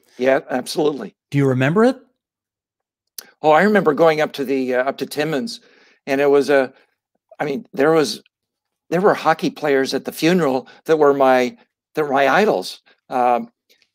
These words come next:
Speaker 1: and Mahavlich and Stanley, and there's Alan Stanley, uh, and th-, there, you know, there we are standing at the end of the, uh, at the, at the, at the coffin, and it was, again, one of those surreal situations. We're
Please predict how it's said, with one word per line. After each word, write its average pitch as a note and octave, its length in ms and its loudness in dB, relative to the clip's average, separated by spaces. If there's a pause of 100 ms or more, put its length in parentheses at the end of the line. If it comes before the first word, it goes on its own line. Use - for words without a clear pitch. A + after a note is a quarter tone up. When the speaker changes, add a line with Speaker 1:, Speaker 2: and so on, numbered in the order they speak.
Speaker 1:
and B2 120 -8
Mahavlich D#3 500 2
and A#2+ 140 -6
Stanley, D#3+ 580 -2
and A#2+ 180 -6
there's C3+ 260 -2
Alan C#3+ 280 2
Stanley, D3+ 640 -4 (120)
uh, B2+ 240 0 (640)
and C3+ 160 -2
th-, D3 240 0
there, C#3+ 380 4
you C#3 100 -2
know, B2+ 100 -2
there D3+ 200 4
we D3 160 4
are D3 160 4
standing D3 400 -4
at C3+ 100 -6
the C#3 180 0
end D#3+ 180 0
of B2 120 0
the, C3 300 0
uh, B2 280 0
at A#2+ 200 -8
the, B2 120 -12
at B2 160 -6
the, C3 220 0
at B2 120 -6
the B2 120 -4
coffin, C#3 640 -2 (480)
and D3 140 0
it D#3+ 40 6
was, D#3 260 4
again, D3 360 0 (140)
one E3+ 120 -2
of F#3+ 80 2
those F#3 160 4
surreal D#3 480 4
situations. C#3 800 2 (400)
We're C#3 180 4